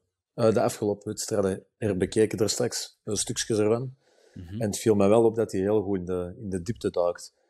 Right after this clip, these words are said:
Speaker 1: Ehm, dat hij juist we-, allee, weet wat, waar hij dan juist moet staan. Ehm, en dat hij ook wel vinnig is. Dus ik vind dat toch wel gevaarlijk, maar tegenover een Alderweireld en een Pacho zie ik dat wel gewoon goed
Speaker 2: Ja.
Speaker 1: komen.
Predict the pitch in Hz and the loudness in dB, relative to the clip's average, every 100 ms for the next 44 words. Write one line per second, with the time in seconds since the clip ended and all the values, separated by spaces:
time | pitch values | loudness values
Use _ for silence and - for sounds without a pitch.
0 | _ _ 104 95 92 92 92 92 - 95 | _ _ -4 -2 -2 -4 -2 -2 0 0
1 | 92 90 - 139 113 107 113 - 98 98 | 0 -4 -6 -4 2 4 2 0 0 2
2 | 107 107 98 92 107 107 107 - 95 104 | 2 0 0 4 2 2 -2 -2 -8 -8
3 | 113 104 98 95 98 107 - - 92 - | 0 4 4 4 4 2 0 -6 -10 -2
4 | 117 117 131 - _ _ _ _ _ 113 | 0 0 -4 -14 _ _ _ _ _ -4
5 | 104 101 98 98 - 110 104 101 110 - | 0 2 0 -2 -4 -2 -2 0 -2 4
6 | 113 101 85 113 113 90 87 - - _ | 4 4 4 4 4 2 -2 -6 -10 _
7 | 101 104 95 - - - _ - _ _ | -4 -2 -2 -6 -12 -20 _ -20 _ _
8 | _ _ _ _ - 110 104 147 143 104 | _ _ _ _ 2 4 4 2 2 2
9 | 87 98 117 139 143 - _ 170 135 101 | 0 0 0 0 -4 -10 _ -20 -14 -8
10 | 101 101 107 _ 107 101 98 95 95 95 | -6 -8 -12 _ -6 -4 -4 -8 -8 -8
11 | 104 104 104 101 98 95 92 87 101 - | -6 -4 -2 0 -2 -4 -8 -8 -10 -8
12 | 98 92 87 87 87 85 85 85 80 85 | -8 -8 -8 -10 -6 0 2 2 0 0
13 | 87 82 _ _ _ _ _ 92 87 90 | 0 -2 _ _ _ _ _ -2 0 0
14 | 85 87 | -2 -4